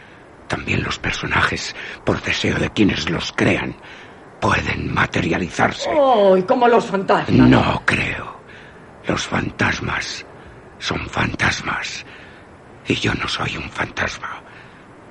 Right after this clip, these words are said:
Speaker 1: Soy tu personaje.
Speaker 2: Se me está ocurriendo que no será todo esto una idea mía. Que esté viviendo mi idea.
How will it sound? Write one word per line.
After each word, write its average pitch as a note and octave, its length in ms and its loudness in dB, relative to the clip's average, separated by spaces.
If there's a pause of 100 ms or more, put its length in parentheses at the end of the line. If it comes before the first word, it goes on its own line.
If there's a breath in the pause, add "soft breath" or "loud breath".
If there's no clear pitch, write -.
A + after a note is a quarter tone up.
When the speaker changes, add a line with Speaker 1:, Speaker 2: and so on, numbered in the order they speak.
(120)
Speaker 1:
Soy - 460 -6
tu - 100 -6
personaje. - 840 -4 (360)
Speaker 2:
Se - 200 -12
me B2+ 100 -8
está E3+ 180 -10
ocurriendo F3+ 600 -6
que - 120 -8 (1600)
no F#3 140 -2
será C#3 360 -2
todo A2 260 -4
esto C3 280 -6
una A2+ 140 -4
idea B2 240 -8
mía. E3+ 320 -8 (1400 loud breath)
Que - 80 -14
esté - 260 -2
viviendo C4 460 0
mi D#3 100 0
idea. C4 300 -4